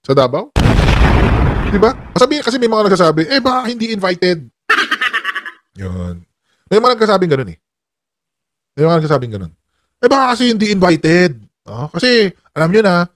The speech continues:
ah, si B B M, Coops,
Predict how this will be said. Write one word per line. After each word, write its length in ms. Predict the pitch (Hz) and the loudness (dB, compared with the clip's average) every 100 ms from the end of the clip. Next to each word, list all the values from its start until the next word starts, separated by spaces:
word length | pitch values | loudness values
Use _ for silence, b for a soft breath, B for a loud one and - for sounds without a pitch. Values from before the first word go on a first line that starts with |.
| _ _ _ _ | _ _ _ _
ah, 400 | 165 160 151 147 | 0 2 2 0
si 400 | 139 160 151 147 | 0 2 4 2
B 160 | 139 170 | 2 0
B 160 | 165 196 | 0 2
M, 320 | 175 170 165 | 2 2 2
Coops, 640 | 240 214 - - - - | 4 4 2 -8 -12 -10